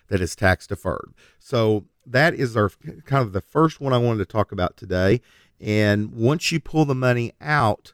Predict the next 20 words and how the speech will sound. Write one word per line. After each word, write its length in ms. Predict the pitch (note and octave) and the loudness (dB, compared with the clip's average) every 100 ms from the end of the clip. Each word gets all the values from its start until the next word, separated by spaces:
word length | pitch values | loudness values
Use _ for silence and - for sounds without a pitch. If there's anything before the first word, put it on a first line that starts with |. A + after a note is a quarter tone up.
| _ | _
of 160 | - G2 | -4 -2
a 60 | |
traditional 580 | F#2+ - G#2+ G2+ G2+ F#2+ | -2 0 0 0 -4 -10
I 220 | - G2 F#2 | -2 0 2
R 200 | F2 E2+ | -2 -6
A, 340 | F2 F2+ A#2 - _ _ _ _ _ | -6 -6 -6 -8 _ _ _ _ _
you 120 | B2 | -4
need 240 | B2 D3 | 0 2
to 60 | D3 | 0
be 160 | C3+ B2+ | 0 0
fifty-nine 640 | - C3 - A#2 A2 G#2+ | 0 -6 -4 0 0 0
and 100 | G#2 | -2
a 80 | G#2+ | -4
half 420 | A2 G2+ G2+ - | 0 2 2 -2
to 140 | - G2+ | 0 0
avoid 600 | F2 G2 A2 A2 A2 A2 | 0 -2 2 2 2 -4
a 80 | G2+ | -12
ten 280 | - G#2+ G#2 | -6 -4 -4
percent 400 | G#2+ - F#2+ - | -6 -4 -6 2
penalty. 540 | - A#2+ F#2+ - - | 2 4 0 -6 -16